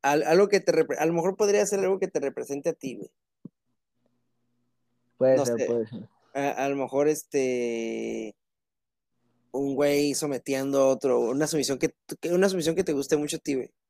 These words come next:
Speaker 2: Yo sometiéndote a ti, güey.
Speaker 1: <laughs> Pero, ah,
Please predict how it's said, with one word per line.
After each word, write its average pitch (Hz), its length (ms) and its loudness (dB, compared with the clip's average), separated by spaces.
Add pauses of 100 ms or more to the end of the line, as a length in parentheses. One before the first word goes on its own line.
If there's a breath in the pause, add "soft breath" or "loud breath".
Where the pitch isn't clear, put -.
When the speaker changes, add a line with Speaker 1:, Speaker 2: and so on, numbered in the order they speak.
(280)
Speaker 2:
Yo 151 220 8
sometiéndote 175 760 4
a 135 60 2
ti, 160 240 4
güey. 135 320 2 (680 soft breath)
Speaker 1:
<laughs> 185 960 0 (460 loud breath)
Pero, 160 220 8
ah, 165 180 8